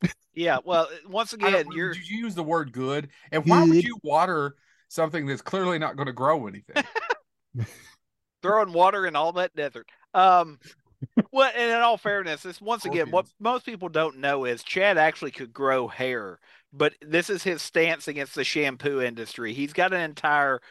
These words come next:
Speaker 2: twenty minute, you can, you can read his manifesto. It's online.
Speaker 3: Yeah.
Speaker 1: And this is going too much in the weeds. And no, I can't. And that's what caused me to shave is when I went into a Staples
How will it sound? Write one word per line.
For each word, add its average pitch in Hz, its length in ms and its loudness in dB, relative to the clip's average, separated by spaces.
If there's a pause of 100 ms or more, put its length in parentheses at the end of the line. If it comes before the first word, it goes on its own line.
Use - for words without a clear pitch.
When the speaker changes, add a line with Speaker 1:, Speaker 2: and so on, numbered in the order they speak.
(140)
Speaker 2:
twenty 156 340 -2
minute, 147 440 -2
you 180 120 -14
can, 180 240 -8
you 240 180 -10
can 214 140 -4
read 190 160 0
his 151 120 -10
manifesto. 120 800 -2
It's 98 120 -14
online. 98 400 -10 (260)
Speaker 3:
Yeah. 110 240 -12
Speaker 1:
And 185 80 0
this 196 140 0
is 185 80 -4
going 175 240 2
too 180 140 -2
much 170 180 -2
in 170 80 -6
the 156 80 -8
weeds. 156 240 -6 (220)
And 170 200 -4
no, 185 160 2
I 160 140 0
can't. 156 420 -6
And 156 180 -6
that's 165 160 -4
what 170 140 -6
caused 165 240 -2
me 160 80 -4
to 151 80 -4
shave 160 300 -4
is 135 100 -6
when 156 160 -4
I 160 80 -2
went 170 220 -4
into 156 240 -4
a 147 100 -4
Staples 156 800 -2